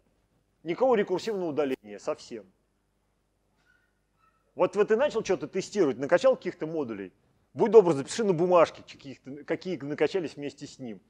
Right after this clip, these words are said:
а потом удали их. Вот. Но удаление есть. А, там, правда, какие-то, какая-то скорлупа яиц постоянно об-, а-, обнаруживается. То есть ты модуль удалил, какие-то файлы, какой-то инфайл там за-, залип, ну вот такой вот.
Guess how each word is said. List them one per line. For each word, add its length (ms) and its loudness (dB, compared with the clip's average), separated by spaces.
а 80 -6
потом 220 -6
удали 400 0
их. 80 -18
Вот. 260 0
Но 100 4
удаление 500 4
есть. 240 -10
А, 720 0
там, 180 2
правда, 260 0
какие-то, 360 -6
какая-то 320 0
скорлупа 400 -2
яиц 280 -6
постоянно 600 -2
об-, 120 -4
а-, 280 4
обнаруживается. 680 -2
То 60 -6
есть 120 -4
ты 80 -2
модуль 280 4
удалил, 340 2
какие-то 260 -4
файлы, 680 -4
какой-то 400 -6
инфайл 460 -4
там 200 -4
за-, 240 -8
залип, 360 0
ну 120 -12
вот 180 -6
такой 320 -4
вот. 160 -16